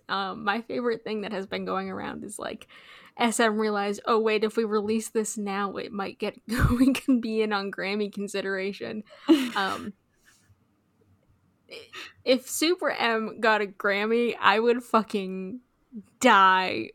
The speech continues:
Speaker 2: Uh,
Speaker 1: but that's,
Speaker 2: but at the
Speaker 1: that's
Speaker 2: same
Speaker 1: all. <laughs>
Speaker 2: time, like, if anybody did.
Speaker 1: Could you imagine if fucking Super
Speaker 2: So many
Speaker 1: M got a
Speaker 2: people would be so
Speaker 1: Grammy?
Speaker 2: upset. I'd be so
Speaker 1: There
Speaker 2: happy
Speaker 1: would be an
Speaker 2: about it.
Speaker 1: uprising, and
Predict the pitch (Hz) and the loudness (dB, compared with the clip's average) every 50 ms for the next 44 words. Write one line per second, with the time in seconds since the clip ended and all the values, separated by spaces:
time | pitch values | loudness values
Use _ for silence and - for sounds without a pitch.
0 | _ - 240 - _ - 302 - 208 196 190 185 - - - 208 196 226 220 226 | _ -18 -18 -12 _ 2 4 6 6 6 4 2 -2 -6 -12 -6 0 2 2 2
1 | 240 247 - - - - _ _ - - - 330 320 311 311 - 277 311 415 - | 2 0 -6 -10 -10 -12 _ _ -20 -10 -4 2 2 2 4 6 6 6 8 8
2 | - - 415 453 480 480 - 294 349 - 254 254 254 262 240 190 170 170 170 175 | 6 8 8 6 4 4 4 2 4 6 6 6 6 6 4 4 2 0 -2 -2
3 | 185 226 277 - - - - - - 254 285 277 285 247 - - - - _ - | 0 -2 -2 -2 -6 -14 -16 -4 0 2 4 4 4 2 0 -12 -14 -14 _ 0
4 | - 247 254 - - - 226 208 214 277 269 247 214 208 185 180 175 165 147 151 | 0 0 0 0 -2 -2 -2 2 4 4 4 4 2 2 2 2 0 0 0 0
5 | 104 107 104 156 220 226 214 - _ _ - - - - - - - - - - | 0 0 0 0 -2 -4 -4 -8 _ _ -20 -20 -20 -20 -20 -20 -20 -20 -20 -20
6 | _ _ _ _ - 294 277 - - 240 226 240 294 302 214 196 196 196 214 - | _ _ _ _ -2 -2 -2 0 -2 -4 -2 -2 -2 -4 -6 -6 -8 -8 -10 -6
7 | - 208 202 208 208 - - 208 - _ 233 220 208 - - 220 220 233 240 - | -6 -6 -6 -6 -8 -8 -10 -10 -10 _ -10 -10 -10 -8 -8 -6 -4 -4 -6 -6
8 | - 202 185 180 - - 214 208 214 240 262 254 - 240 190 190 190 196 185 185 | -8 -8 -8 -8 -8 -8 -6 -4 0 0 0 0 0 -4 -4 -4 -4 -6 -4 -4
9 | 185 - - - 165 160 156 - - 320 165 165 165 - - _ _ - - - | -6 -8 -6 -6 -6 -8 -8 -10 -12 -10 -8 -8 -8 -10 -12 _ _ -20 -20 -20
10 | - - - _ _ - - 214 196 190 247 247 - 240 233 233 240 233 247 285 | -20 -20 -20 _ _ -12 -10 -6 -2 0 0 0 0 0 4 6 6 6 6 2
11 | 269 - - 330 349 285 226 - - - - 214 196 185 - - 226 220 208 202 | 2 4 4 6 6 6 4 2 -4 -8 -6 -4 -4 -4 -6 -6 -6 -4 -4 -4
12 | 117 127 139 - - - 131 123 135 131 - - _ _ _ - 226 | -6 -8 -10 -8 -10 -10 -10 -12 -14 -16 -18 -18 _ _ _ -12 -10